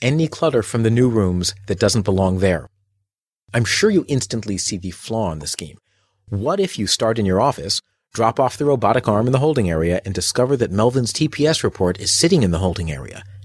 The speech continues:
Well, it belongs in the office, but you've already been through the office. To catch these stragglers,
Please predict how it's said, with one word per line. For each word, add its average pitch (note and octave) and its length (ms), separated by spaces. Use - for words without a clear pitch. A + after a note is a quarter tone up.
Well, F#2 220
it C3+ 160
belongs G2 400
in G#2+ 60
the A#2+ 100
office, E3+ 340
but B2 240
you've A2 240
already C#3 420
been A2+ 240
through B2 300
the F#2 140
office. - 440
To - 100
catch - 240
these G3+ 140
stragglers, F#2+ 580